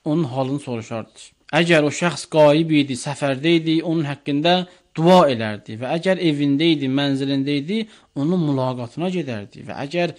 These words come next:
məriz idi, onun əyadətinə təşrif aparardı. Baxız, bunlar bizdə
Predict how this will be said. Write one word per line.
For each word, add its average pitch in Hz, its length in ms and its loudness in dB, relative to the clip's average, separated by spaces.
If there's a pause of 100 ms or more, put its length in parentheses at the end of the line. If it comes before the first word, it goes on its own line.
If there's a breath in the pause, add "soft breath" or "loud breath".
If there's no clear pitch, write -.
(220 loud breath)
məriz 147 400 2
idi, 135 320 -2
onun 160 320 -2 (360 loud breath)
əyadətinə 135 720 -4
təşrif 170 340 -4
aparardı. 113 560 -10
Baxız, 165 360 -10
bunlar 151 240 -4
bizdə 165 260 -2